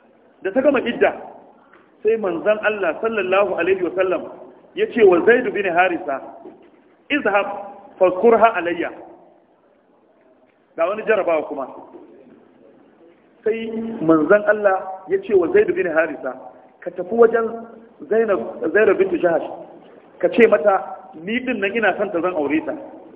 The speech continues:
Annabi ya tura mijinta zuwa gare ta. Tsohon mijinta ba. Tsohon mijinta wanda ya sake ta.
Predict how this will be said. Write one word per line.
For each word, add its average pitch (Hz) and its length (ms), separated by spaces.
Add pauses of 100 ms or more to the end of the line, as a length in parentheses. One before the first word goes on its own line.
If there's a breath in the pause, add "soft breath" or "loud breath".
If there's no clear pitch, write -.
(1300)
Annabi 226 300
ya 220 120
tura 226 200
mijinta 202 440 (1300)
zuwa 214 200
gare 175 280
ta. 156 80 (3000)
Tsohon 254 260
mijinta 226 340
ba. 147 160 (1200)
Tsohon 262 340
mijinta 233 420 (920)
wanda 185 240
ya 240 160
sake 226 340
ta. 175 120